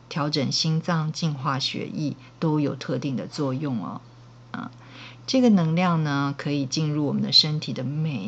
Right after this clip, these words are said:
一个系统、每一个器官、每一个细胞里面去产生作用，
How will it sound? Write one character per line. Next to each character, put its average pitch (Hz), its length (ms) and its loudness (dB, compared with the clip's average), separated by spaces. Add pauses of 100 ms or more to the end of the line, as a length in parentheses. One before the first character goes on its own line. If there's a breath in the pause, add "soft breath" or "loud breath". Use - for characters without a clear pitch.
(140)
一 160 140 -2
个 151 180 0
系 160 260 0
统、 139 300 -6 (240)
每 151 240 -4
一 151 100 -2
个 147 120 -2
器 - 280 -2
官、 147 460 -4 (140)
每 135 160 -2
一 135 180 -4
个 143 160 -2
细 147 240 -2
胞 143 300 -2
里 135 100 -4
面 92 340 -4
去 - 140 -10
产 - 240 -6
生 131 240 -4
作 131 240 -4
用， 139 260 -2